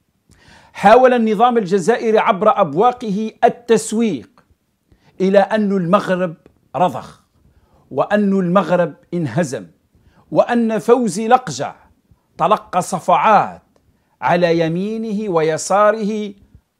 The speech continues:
وعلى قفاه وحتى على وجهه أيضا. عندما تستمع إلى هذا الكلام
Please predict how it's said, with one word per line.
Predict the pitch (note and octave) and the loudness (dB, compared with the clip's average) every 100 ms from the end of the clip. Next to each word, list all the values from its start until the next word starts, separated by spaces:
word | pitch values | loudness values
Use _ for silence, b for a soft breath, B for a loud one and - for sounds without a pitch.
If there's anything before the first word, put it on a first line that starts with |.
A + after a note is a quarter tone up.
| _ | _
وعلى | - A3+ A#3 A3+ | 2 6 6 4
قفاه | - B3 B3+ C4+ D4+ C#4 - _ _ _ _ D#3 | 4 2 6 4 6 2 -2 _ _ _ _ -4
وحتى | D#3 - E3 - D#3+ D3 C3 C3+ _ _ _ _ D#3 | -4 -2 -4 -2 0 2 0 -4 _ _ _ _ 2
على | G#3 C3 | 2 2
وجهه | A2+ A#2+ - A2+ G#2 | -6 -14 -16 -18 -16
أيضا. | C3 G2+ F#2 - _ _ b b b | -16 -16 -20 -20 _ _ b b b
عندما | D3 F3 G#3+ | -2 2 2
تستمع | G#3+ A#3+ - A3+ A#3 | 0 -4 0 0 0
إلى | A3+ A3 | 0 2
هذا | G3+ A3 G#3+ | 6 6 4
الكلام | G3+ A3 G#3+ A3+ B3+ | -2 -2 2 2 0